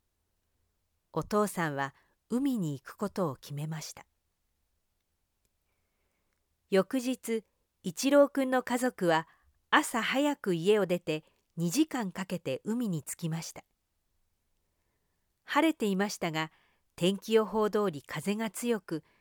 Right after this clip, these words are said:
波が少し高いようでした。海岸には、「この海岸の遊泳は危険です。過去に死亡事故が発生しています。ご注意ください」と書かれた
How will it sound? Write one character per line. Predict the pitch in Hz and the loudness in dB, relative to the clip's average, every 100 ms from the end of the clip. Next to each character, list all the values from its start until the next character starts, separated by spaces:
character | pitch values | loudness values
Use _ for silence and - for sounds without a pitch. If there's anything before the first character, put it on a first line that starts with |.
| _ _ - | _ _ -2
波 | 165 185 277 | 2 2 0
が | 247 | -4
少 | 190 - 247 | -6 -6 -6
し | - | -6
高 | - 156 233 | -8 -8 -2
い | 277 226 | 0 0
よ | 180 | -2
う | |
で | 151 | -4
し | - | -10
た。 | - - _ _ _ _ _ _ _ _ _ _ _ _ _ _ _ _ _ _ | -14 -18 _ _ _ _ _ _ _ _ _ _ _ _ _ _ _ _ _ _
海 | - 226 240 | -2 0 2
岸 | 240 233 | 2 2
に | 226 | 0
は、 | 180 160 - _ _ _ _ _ _ _ _ _ - | 0 0 -4 _ _ _ _ _ _ _ _ _ -2
「こ | - 208 | 2 4
の | 262 | 2
海 | - 240 254 233 | 2 2 4 4
岸 | 233 226 | 2 2
の | 220 214 | 2 2
遊 | 156 160 240 247 | 2 2 4 8
泳 | 240 220 | 8 8
は | 214 | 4
危 | - - | 0 -2
険 | 226 220 208 | 2 2 2
で | 202 | -2
す。 | - - _ _ _ _ _ _ _ | -2 -14 _ _ _ _ _ _ _
過 | - 277 | 2 2
去 | - | 4
に | 240 170 | 0 0
死 | - 180 | -2 4
亡 | 208 285 | 8 8
事 | 294 311 | 6 2
故 | 247 | 2
が | 170 | 2
発 | 151 156 | 0 -4
生 | - 196 190 | 0 2 2
し | - | 0
て | 180 | 0
い | 170 | 0
ま | 160 | -2
す。 | 180 - _ _ _ _ _ _ - | -6 -12 _ _ _ _ _ _ 4
ご | 175 | 6
注 | 170 - 302 | 6 4 4
意 | 247 | 4
く | - 170 | 0 -4
だ | 170 | -4
さ | - 170 | -2 -4
い」 | 156 _ _ _ _ _ _ _ _ | -4 _ _ _ _ _ _ _ _
と | - | -10
書 | 151 160 | -8 -6
か | - 202 | -4 -2
れ | 185 | -2
た | 147 | -4